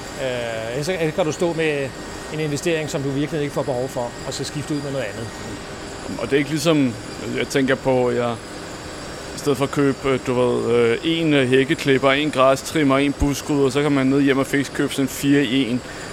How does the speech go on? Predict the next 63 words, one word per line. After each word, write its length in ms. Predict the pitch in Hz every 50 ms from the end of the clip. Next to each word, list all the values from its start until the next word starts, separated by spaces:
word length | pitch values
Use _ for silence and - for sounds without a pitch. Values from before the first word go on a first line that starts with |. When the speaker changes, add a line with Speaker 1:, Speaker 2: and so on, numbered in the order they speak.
| - - -
Speaker 2:
Og 80 | - 104
så 40 | 135
kan 60 | 131
det 60 | 127
godt 140 | 127 131 123
være, 180 | 139 135 139 139
at 60 | 139
måske 380 | 131 120 - - - 120 104 101
kvaliteten 580 | - - 123 113 110 - - 160 160 151 151
af 80 | 135 120
den 100 | 120 78
enkelte, 460 | 98 135 165 190 170 143 139 139 123
måske 300 | 117 117 110 - - 127
ikke, 280 | 120 131 120 165 156 - - - - - - - - - - -
men 100 | 120 120
den 120 | 135 135
er 40 | 143
fin 220 | 139 - 196 196 165
nok 200 | 139 131 139 -
til 140 | - 143
de 60 | 123 120
fleste 320 | - 151 147 131 - 135
forhold, 440 | - - 120 123 127 127 120 107 -
og 120 | - 110
så 100 | - 135
kan 120 | 135 151 139
man 80 | 127
så 100 | 127 131
skifte 460 | 120 - - 135 123 - - - 131
ud. 200 | 127 127 120 101 - -
Er, 80 | 98 120
findes, 400 | - - 151 175 160 - - - - - - - - - - - - - - - -
er 80 | 107 117
der 100 | 117 113
ikke 140 | 143 160 180
mulighed 260 | 175 196 202 185 156
for 100 | 143 139
det 100 | 120 117
samme 260 | 143 147 165 180 175
her? 100 | 185 185 170 147 127 113 87 - - 107
Og 80 | 113 110
så 140 | - - 151
er, 320 | 147 147 139 123 104 123 127
er 160 | 120 90 123 131
det 80 | 131
måske 260 | 139 135 127 - 147
nogle 140 | 135 131 123
få 180 | - - 185 185
dele, 200 | 160 156 165 185
man 100 | 185 165
skifter 320 | - - 135 123 - - 156
ud, 80 | 170
og 80 | 160 131
så 80 | 147
kan 180 | 135 156 147 147
den 80 | 165 156
faktisk 260 | 151 143 143 135 -
lidt 120 | 147 147
af 60 | 156
det 100 | 147 143
hele, 180 | 139 143 151 156 160 - -
eller 120 | - 123 120
hvad? 180 | 120 127 131